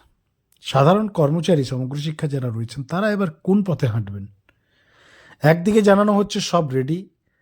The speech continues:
একদিকে হাইকোর্টে পারমিশন হয়ে গেছে, আন্দোলনে বসা হবে। দেখুন, এই পুরো বিষয়ের আগে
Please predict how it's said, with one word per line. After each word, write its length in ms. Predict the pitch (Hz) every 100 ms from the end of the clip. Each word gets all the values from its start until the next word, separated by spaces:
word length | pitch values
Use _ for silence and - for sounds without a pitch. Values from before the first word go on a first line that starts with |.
| _ _ _ _ _ _ _ _
একদিকে 400 | - 160 160 185
হাইকোর্টে 420 | 185 165 160 160 180
পারমিশন 460 | 147 143 151 185
হয়ে 200 | 170 180
গেছে, 440 | 180 165 185 185 190 _ _ _ _
আন্দোলনে 480 | 127 131 147 156 156
বসা 320 | 117 117 120
হবে। 300 | 104 107 98 - _ _ _ _ _ _ _ _ _ _ _ _ _ _ _ _ _ _ _ - - - -
দেখুন, 200 | 180 226
এই 100 | 233
পুরো 280 | - 180 240
বিষয়ের 380 | 220 214 226 208
আগে 500 | 170 175 135 131